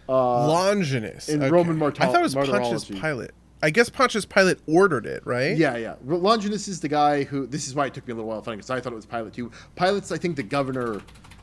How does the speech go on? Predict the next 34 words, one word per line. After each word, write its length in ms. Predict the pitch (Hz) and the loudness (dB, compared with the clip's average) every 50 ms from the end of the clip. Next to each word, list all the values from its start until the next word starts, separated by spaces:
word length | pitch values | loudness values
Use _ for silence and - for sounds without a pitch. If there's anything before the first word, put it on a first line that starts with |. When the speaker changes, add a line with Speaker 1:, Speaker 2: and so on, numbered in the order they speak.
| - - | -10 -8
Speaker 1:
at 160 | 135 131 - | -8 -8 -8
the 60 | - | -12
ti-, 140 | - - 135 | -10 -6 -6
of 240 | 127 117 90 120 107 | -6 -4 -6 -8 -8
Jerusalem 480 | - 117 123 127 120 - - 123 117 113 | -8 -6 -6 -6 -6 -6 -6 -8 -6 -6
at 120 | 113 110 | -6 -8
the 80 | 113 104 | -10 -10
time. 480 | - 123 113 110 101 92 92 92 90 - - - - - - - - - | -8 -8 -6 -6 -6 -8 -10 -12 -14 -16 -20 -20 -20 -20 -20 -20 -18 -14
Um, 240 | - 107 107 104 104 | -10 -8 -8 -6 -6
and 80 | 117 131 | -4 -2
Longinus 360 | 151 156 147 131 135 123 - | 0 0 0 -2 -6 -8 -10
is 80 | 131 113 | -10 -10
the 60 | - 104 | -8 -6
guy 160 | 131 120 113 | -6 -6 -6
who, 260 | 113 113 110 110 110 | -8 -10 -12 -12 -10
who 120 | 107 120 | -10 -8
literally 380 | 117 110 127 113 113 110 104 101 | -6 -6 -4 -4 -4 -6 -6 -8
stabs 400 | 101 - - 101 95 90 - - | -8 -8 -8 -8 -8 -10 -12 -14
him. 200 | 95 87 82 80 - - - - - - - - - - - _ - - - | -14 -14 -14 -16 -18 -20 -20 -20 -20 -20 -20 -20 -20 -20 -20 _ -20 -16 -12
Um, 440 | 98 101 98 92 90 90 90 87 82 - - - - - - - - - - - - - - - - _ - - - - - - _ _ _ - _ - - - - - - - _ - | -10 -10 -8 -8 -10 -10 -12 -14 -16 -18 -20 -20 -20 -20 -20 -20 -20 -20 -20 -20 -20 -20 -20 -20 -20 _ -20 -20 -20 -20 -20 -20 _ _ _ -20 _ -20 -20 -20 -20 -20 -20 -20 _ -10
yeah. 240 | 101 107 101 80 71 - - - _ - _ _ _ _ - - - - - - - - - - - - - - - | -8 -8 -8 -8 -10 -14 -20 -20 _ -20 _ _ _ _ -20 -20 -20 -20 -20 -20 -20 -20 -20 -20 -20 -20 -20 -20 -16
Uh, 200 | 92 95 95 92 - _ _ - - - - - | -14 -12 -12 -12 -14 _ _ -20 -20 -20 -14 -8
I, 120 | - 123 123 - - | -6 -6 -6 -8 -8
uh, 300 | 139 120 120 120 117 120 107 - - - | -8 -4 -4 -4 -4 -4 -6 -10 -10 -8
Speaker 2:
Oh 160 | 131 139 151 | -6 -6 -4
my 280 | 156 156 156 147 139 120 | -4 -4 -2 -2 -2 -2
God. 460 | 101 - - 120 131 156 156 135 - - | -4 -8 -12 -10 -8 -8 -8 -8 -10 -12
Wow, 240 | - 107 120 139 147 131 | -10 -8 -6 -4 -4 -4
this 200 | 113 127 123 - | -6 -8 -10 -8
actually 340 | - 147 147 139 - 175 156 | -8 -8 -8 -6 -6 -6 -4
makes 200 | 151 143 127 - | -4 -4 -4 -6
so 340 | - - - - 127 123 127 | -10 -10 -6 -6 -4 -4 -4
much 220 | 127 127 127 123 | -4 -4 -4 -6
sense. 580 | - - - 120 107 117 156 185 - - - | -8 -10 -8 -6 -6 -6 -8 -8 -12 -16 -18